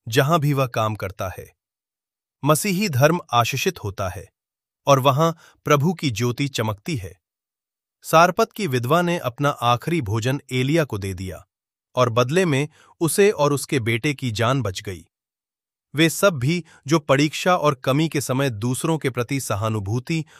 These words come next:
और सहायता देते हैं, जिनको हमसे ज्यादा जरूरत है, प्रभु उन्हें बड़ी आशीषें देता है, जो उसने वादा किया है। वह कभी बदलता नहीं, उसकी सामर्थ आज भी वैसी ही है,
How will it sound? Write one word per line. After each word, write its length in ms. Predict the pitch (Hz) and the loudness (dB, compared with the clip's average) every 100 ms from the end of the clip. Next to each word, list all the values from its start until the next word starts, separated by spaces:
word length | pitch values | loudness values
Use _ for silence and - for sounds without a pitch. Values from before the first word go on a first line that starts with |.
| - | -2
और 140 | 147 143 | 0 2
सहायता 480 | - 113 120 185 170 | 0 0 0 0 0
देते 300 | 117 104 107 | -2 -4 -6
हैं, 260 | 98 92 _ _ _ _ - | -6 -10 _ _ _ _ -4
जिनको 360 | 131 165 202 | 0 2 2
हमसे 380 | 151 160 170 175 | 2 0 -2 -4
ज्यादा 360 | 120 113 123 139 | 0 0 2 0
जरूरत 480 | 113 107 123 165 - | 0 -2 -2 -4 -6
है, 200 | 85 _ _ _ _ _ _ - | -18 _ _ _ _ _ _ 0
प्रभु 220 | 156 156 | 2 2
उन्हें 440 | 202 147 135 156 120 | 0 0 0 0 0
बड़ी 260 | 131 170 | 0 0
आशीषें 540 | - 113 113 147 196 127 | -2 -4 -4 -4 -4 -4
देता 280 | 101 98 | -6 -8
है, 240 | 92 - - _ _ _ _ | -10 -14 -20 _ _ _ _
जो 180 | 120 143 | 0 0
उसने 340 | 120 - 123 107 | 0 -4 -4 -2
वादा 320 | 98 107 143 | -2 0 -2
किया 300 | - 104 90 | -4 -10 -10
है। 240 | - - _ _ _ _ _ _ _ - | -14 -20 _ _ _ _ _ _ _ 0
वह 140 | 147 165 | 2 4
कभी 320 | 151 131 165 | 2 0 0
बदलता 460 | 123 113 110 160 | 0 -2 0 0
नहीं, 280 | 139 95 90 - _ _ _ _ _ | -2 -4 -12 -20 _ _ _ _ _
उसकी 300 | 160 - 180 | -6 -4 -6
सामर्थ 540 | - 135 139 156 160 - - | -2 0 2 2 -2 -10 -4
आज 260 | 120 127 104 | 2 2 0
भी 200 | 127 180 | -2 0
वैसी 320 | 131 107 117 | 0 -2 -6
ही 140 | 101 95 | -8 -8
है, 240 | 90 | -10